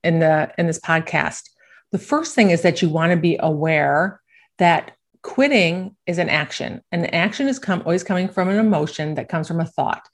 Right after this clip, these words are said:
So you wanna be aware of the thoughts that you're saying. And there are certain thoughts that are conducive towards quitting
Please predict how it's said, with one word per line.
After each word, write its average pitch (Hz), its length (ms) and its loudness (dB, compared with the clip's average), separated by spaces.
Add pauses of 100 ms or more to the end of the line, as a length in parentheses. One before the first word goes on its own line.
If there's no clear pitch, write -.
(140)
So - 140 -2
you 214 100 6
wanna 254 160 2
be 285 80 0
aware 170 300 4
of 165 80 -4
the 160 80 -4
thoughts 151 380 -2
that 139 160 -8
you're 147 80 -6
saying. 147 360 -8
And 185 100 0
there 226 140 2
are 311 100 4
certain 214 360 0
thoughts 160 500 2 (300)
that 175 400 2 (160)
are 170 160 4
conducive 185 600 2
towards 151 340 -2
quitting 147 500 -2